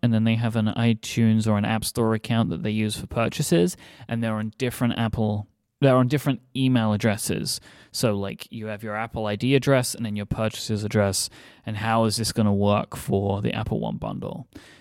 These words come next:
Now, whilst I do not have details for you here, Chris Espinoza,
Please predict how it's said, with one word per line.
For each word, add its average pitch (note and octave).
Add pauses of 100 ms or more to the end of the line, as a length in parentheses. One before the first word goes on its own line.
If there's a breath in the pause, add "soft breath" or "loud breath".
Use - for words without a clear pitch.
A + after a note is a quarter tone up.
(100)
Now, G#2+
whilst C3
I C#3
do C3+
not C3
have A#2+
details G#2+
for G#2+
you G2+
here, G#2 (340 loud breath)
Chris -
Espinoza, A2+